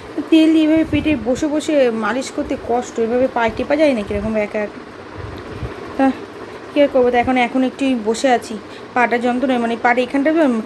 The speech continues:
কাজ করছিলাম, এখন খেয়ে দিয়ে উঠে কাজ করতে বসবো। তা বলে একটু দশ পনেরো মিনিট বসে নিই, পাটা তুলে, মানে পাটা এরকম লম্বা করে রাখলে এতটা ব্যথা করছে না, কিন্তু পাটায় ঝুলি ঝুলি রেখে দিলেই, আহ, মানে এরম পাটা এরম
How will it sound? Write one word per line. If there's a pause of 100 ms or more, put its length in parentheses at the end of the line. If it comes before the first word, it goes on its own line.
কাজ (100)
করছিলাম,
এখন (100)
খেয়ে
দিয়ে
উঠে (760)
কাজ (100)
করতে (140)
বসবো। (680)
তা
বলে
একটু (260)
দশ
পনেরো
মিনিট (100)
বসে
নিই, (100)
পাটা (100)
তুলে, (360)
মানে
পাটা
এরকম
লম্বা
করে
রাখলে
এতটা
ব্যথা
করছে
না,
কিন্তু
পাটায়
ঝুলি
ঝুলি
রেখে
দিলেই,
আহ,
মানে
এরম
পাটা
এরম